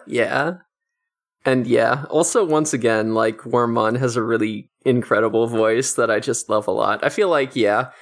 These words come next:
it's at least wor-, worth checking out, like, a few episodes of these subs, even if you don't wanna, like, go through the entire series, just because,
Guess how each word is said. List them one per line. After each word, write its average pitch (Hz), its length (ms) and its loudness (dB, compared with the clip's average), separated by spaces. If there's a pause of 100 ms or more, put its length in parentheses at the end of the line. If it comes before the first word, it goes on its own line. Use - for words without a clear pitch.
(160)
it's - 200 0
at 190 80 0
least 247 320 -2
wor-, 151 200 0
worth 147 280 -2
checking 135 360 -2
out, 123 240 0
like, 123 220 0
a 117 80 0
few 120 400 0
episodes 110 640 -2
of 101 140 -8
these 113 380 0
subs, 110 520 -2
even 120 260 -2
if 120 140 -2
you 131 80 0
don't 117 180 0
wanna, 117 180 0
like, 107 260 -2
go 113 160 0
through 117 220 -2
the 113 120 0
entire 107 400 -2
series, 113 540 -2
just 143 240 -4
because, 117 540 -2